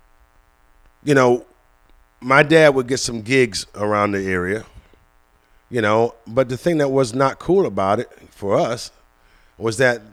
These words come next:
these were places that were like, you know, I would, I would say they were dives, man. And I, now, see, I'm not gonna say that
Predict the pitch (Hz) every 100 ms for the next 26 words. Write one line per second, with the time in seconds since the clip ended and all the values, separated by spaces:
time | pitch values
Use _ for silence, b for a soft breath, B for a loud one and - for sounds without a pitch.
0 | _ 110 151 175 139 - 139 123 117 98
1 | 113 110 107 101 92 110 101 85 82 -
2 | - 117 123 92 87 107 131 104 - 104
3 | 98 92 117 151 80 78 85 92 104 104
4 | 123 139 131 123 120 - 147 143 b b
5 | b b b b b _ _ _ _ _
6 | _ _ 135 170 170 147 131 - 131 120
7 | 110 107 92